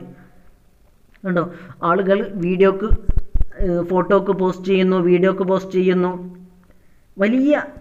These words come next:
സംഭവമായിട്ട് തന്നെ ഇതിനെ കാണുന്നു. പക്ഷേ ഇതിലെ അപകടം അവർ അറിയുന്നില്ല എന്ന് മാത്രം.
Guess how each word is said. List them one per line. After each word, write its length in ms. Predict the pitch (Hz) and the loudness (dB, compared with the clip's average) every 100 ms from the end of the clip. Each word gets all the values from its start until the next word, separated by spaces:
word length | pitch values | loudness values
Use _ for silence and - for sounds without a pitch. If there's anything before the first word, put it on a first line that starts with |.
| - 254 | -10 -2
സംഭവമായിട്ട് 800 | 254 285 277 254 247 240 240 233 | 2 2 4 2 2 2 2 2
തന്നെ 160 | 226 226 214 | 4 2 2
ഇതിനെ 220 | 214 208 208 | 2 2 4
കാണുന്നു. 380 | 208 208 202 160 - 175 | 6 6 4 0 -4 -8
പക്ഷേ 240 | 175 214 226 - - - 185 | -4 -2 -4 -10 -16 -6 -2
ഇതിലെ 280 | 208 202 202 196 | 2 4 2 0
അപകടം 380 | 170 196 196 190 175 - - - - 165 | 0 4 4 2 0 -8 -18 -20 -8 0
അവർ 180 | 175 180 170 - - | 4 4 2 -10 -6
അറിയുന്നില്ല 480 | 160 185 185 170 175 165 190 | -4 0 2 2 2 0 0
എന്ന് 140 | 175 165 | 0 0
മാത്രം. 280 | 165 - | 0 -2